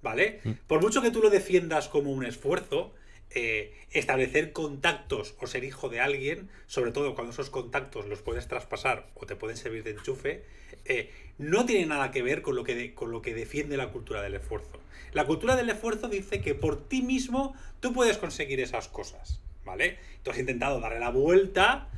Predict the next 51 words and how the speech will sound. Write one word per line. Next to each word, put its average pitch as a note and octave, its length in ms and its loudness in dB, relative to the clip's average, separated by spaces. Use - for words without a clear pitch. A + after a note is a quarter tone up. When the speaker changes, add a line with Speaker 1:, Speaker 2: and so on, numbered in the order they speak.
Speaker 1:
diciendo C3 360 2
que D3 100 -2
no, B2 200 -4
que B2+ 100 -4
eso - 160 -10
también B2 300 -6
es - 100 -10
esforzarse C#3+ 720 -2
y - 60 -10
que, A#2+ 120 -4
bueno, C3+ 280 -2
el G#2 100 -4
hijo C3 200 -2
del C3 140 0
jefe C3+ 240 -4
algo F#3 200 2
sabrá. C#3 480 -2
Bueno, A#2+ 300 0
pero A#2 160 -2
si - 80 4
eres G#3+ 180 10
hijo G#3 180 4
del F#3+ 120 8
jefe, A3+ 460 0
no C3+ 280 2
tienes G3 200 6
que C4+ 80 0
esforzarte. A3 720 2
O - 20 -20
sea, - 140 -12
tú C3+ 100 4
mismo D#3+ 220 2
lo G#3 60 10
estás G#3 200 6
reconociendo. G#3 760 0
Y C#3 80 0
que C3+ 100 0
sí, F3+ 180 0
que C#3+ 100 0
hay, F3 240 2
incluso C#3 380 -2
hay C3+ 80 4
puestos F#3 400 0
de F#3 60 0
trabajo F#3 360 0
donde F3+ 180 2
a - 40 0
lo C3 80 -2
mejor D3 240 0
a - 20 0
ti, D3+ 100 -4